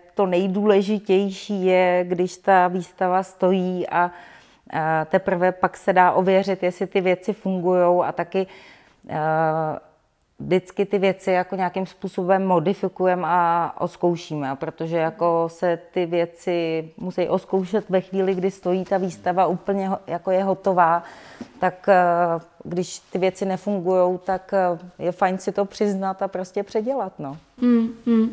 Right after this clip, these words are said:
Speaker 2: A ještě když jsme se právě, eh, bavili o tom, že teď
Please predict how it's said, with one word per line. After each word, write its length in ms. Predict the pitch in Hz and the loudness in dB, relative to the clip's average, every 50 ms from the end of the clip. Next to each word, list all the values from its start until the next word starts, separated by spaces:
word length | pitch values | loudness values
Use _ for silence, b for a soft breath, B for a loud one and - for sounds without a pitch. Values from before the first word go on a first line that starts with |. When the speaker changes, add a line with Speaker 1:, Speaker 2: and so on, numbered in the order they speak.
| B B B B B B B B | B B B B B B B B
Speaker 2:
A 60 | - | -6
ještě 200 | 214 214 - 254 | -4 -4 -4 -4
když 120 | 208 240 240 | -6 -4 -2
jsme 140 | 254 254 | -2 -4
se 100 | 240 - | -4 -4
právě, 420 | - - 233 220 220 220 226 233 233 - - - | -6 -6 -4 -4 -4 -4 -6 -6 -8 -8 -10 -8
eh, 40 | 202 202 196 196 202 | -8 -6 -6 -6 -6
bavili 400 | 190 185 208 202 208 220 220 214 | -6 -6 -6 -4 -4 -4 -4 -4
o 140 | 214 208 196 | -6 -8 -10
tom, 320 | 202 208 208 214 214 220 | -6 -4 -2 0 0 0
že 420 | 220 208 208 208 202 202 196 196 202 208 B B B B B B B B - | 0 -2 -2 -4 -4 -4 -6 -8 -8 -10 B B B B B B B B -8
teď 420 | - 220 214 214 - - - 220 | -6 -6 -6 -6 -12 -18 -20 -20